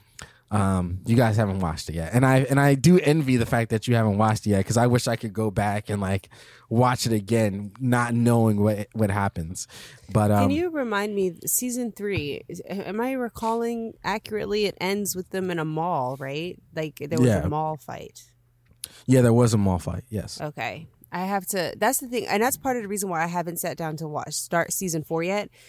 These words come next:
Speaker 2: is 'cause I feel like I need a, like, a rehash of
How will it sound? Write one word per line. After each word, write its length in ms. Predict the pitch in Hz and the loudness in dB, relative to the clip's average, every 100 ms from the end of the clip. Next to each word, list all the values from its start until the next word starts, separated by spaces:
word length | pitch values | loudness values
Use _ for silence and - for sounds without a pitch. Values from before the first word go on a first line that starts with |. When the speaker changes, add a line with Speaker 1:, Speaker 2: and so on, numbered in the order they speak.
| - - | -12 -6
Speaker 2:
is 80 | |
'cause 140 | 226 190 | -2 0
I 80 | 180 | 0
feel 160 | 196 | -2
like 140 | 196 165 | -4 -4
I 80 | |
need 220 | 170 170 160 | -4 -2 -2
a, 140 | 156 - | -4 -6
like, 120 | - | -10
a 100 | 147 | -10
rehash 840 | 135 151 165 165 165 160 160 170 165 | -10 -12 -10 -8 -6 -4 -6 -8 -10
of 160 | 147 | -12